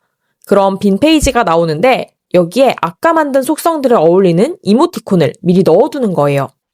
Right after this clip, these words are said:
"아, 나는 이모티콘 싫어. 깔끔하게 보였으면 좋겠어." 하시면 주제 이름을 먼저 써두시고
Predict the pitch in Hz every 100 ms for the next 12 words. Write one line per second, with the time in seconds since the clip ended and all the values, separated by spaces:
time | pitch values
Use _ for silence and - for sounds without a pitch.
0 | _ _ _ _ _ _ 240 247 208 190
1 | 190 214 294 - 233 214 294 160 - 240
2 | 294 - 415 403 320 233 226 220 196 185
3 | - - 156 - _ - 320 247 262 202
4 | - _ _ _ _ _ _ 226 220 285
5 | 190 214 330 214 254 190 156 170 254 277
6 | - - 170 339